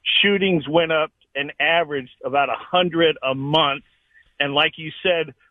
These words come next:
there are now upwards of a hundred killings annually,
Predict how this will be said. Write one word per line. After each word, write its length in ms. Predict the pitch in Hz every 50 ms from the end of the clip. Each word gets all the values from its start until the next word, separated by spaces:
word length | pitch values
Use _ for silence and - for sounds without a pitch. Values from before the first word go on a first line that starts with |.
| _ _
there 180 | - 143 151 156
are 60 | 160
now 300 | 156 165 165 165 160 - -
upwards 540 | 156 156 156 - - 160 160 156 151 143 135 - -
of 380 | 151 151 147 147 143 127 - - _
a 140 | - 131 139
hundred 500 | - - 175 185 180 156 170 170 143 123 - - - -
killings 460 | 185 185 185 175 170 156 143 139 123 - - _
annually, 760 | 156 160 170 180 180 175 170 151 143 139 135 135 135 135 127